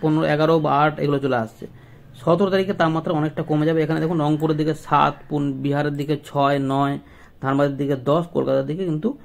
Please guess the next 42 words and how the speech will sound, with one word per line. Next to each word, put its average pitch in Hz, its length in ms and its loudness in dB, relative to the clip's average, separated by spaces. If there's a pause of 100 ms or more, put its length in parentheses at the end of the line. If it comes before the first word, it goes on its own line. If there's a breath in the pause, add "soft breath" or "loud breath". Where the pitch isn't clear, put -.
(340 soft breath)
চোদ্দ 156 380 4
ডিগ্রি 151 280 2
কাছাকাছি। 135 300 -4
বারো, 160 500 4
তেরোর 165 340 2
মধ্যে, 165 320 2
এগারোর 160 360 2
মধ্যে 165 220 0
পুরুলিয়ার 151 340 2
দিকে 170 180 2
দশ, 160 280 0
এগারো, 170 220 2
বারো, 185 200 4
আহ, - 540 -6
কাটোয়া, 156 640 4
সিউড়ি 156 480 4
এগুলো 151 160 2
কিন্তু 156 260 -2
দশ, 151 300 0
এগারো 147 480 0
থাকবে, 160 180 -2
নলহাটির 151 520 0
দিকে 156 160 0
নয়, 147 340 0 (320 loud breath)
রাজশাহীর 139 420 2
দিকে 151 200 -2
নয় 165 240 2
এবং 151 300 -2 (540)
যত 156 200 2
উপরে 175 220 2
উঠবেন 180 240 2
তত 165 160 0
কিন্তু 170 240 0
ঠান্ডা 143 280 -2
বাড়বে। 131 380 0
এই 151 80 0
যে 156 140 2
র-, 147 140 0
দিনাজপুর, 151 460 0
সা-, 147 200 -4
ঠাকুরগাঁও, 147 520 -2
পঞ্চগড় 143 460 -2